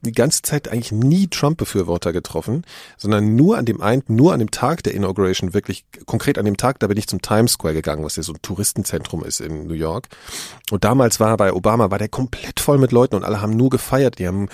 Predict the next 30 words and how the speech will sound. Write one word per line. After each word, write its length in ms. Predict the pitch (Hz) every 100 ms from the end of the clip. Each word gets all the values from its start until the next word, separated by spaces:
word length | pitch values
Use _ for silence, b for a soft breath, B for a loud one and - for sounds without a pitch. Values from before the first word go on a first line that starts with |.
| B B
skandiert, 540 | - 101 107 123 117
„No 180 | 104 113
more 240 | 117 98 92
shame“, 500 | - 123 120 82 -
was 180 | 95 -
so, 200 | 92 85
ne, 200 | 98 110
also 280 | 95 92 87
weil 140 | 92
sie 100 | 92
Bush 320 | 85 139 - -
losgeworden 600 | 82 80 92 78 76 78
sind. 160 | 80
Die 80 | 85
waren, 160 | 90 98
also 200 | 95 95
da 120 | 92
war 120 | 87
Volksfeststimmung 840 | - 113 - - - - - 95
in 140 | 85 80
einer 380 | 87 87 80 82 - 80 -
Weise, 380 | 85 85 95 - - -
also 160 | 95
völlig 260 | 92 117 95
irre. 220 | 104 82 B B B B B -
Und 160 | 107
an, 80 | 104 - -
an 120 | 123
dem 180 | 120 151
Tag 320 | 147 147 147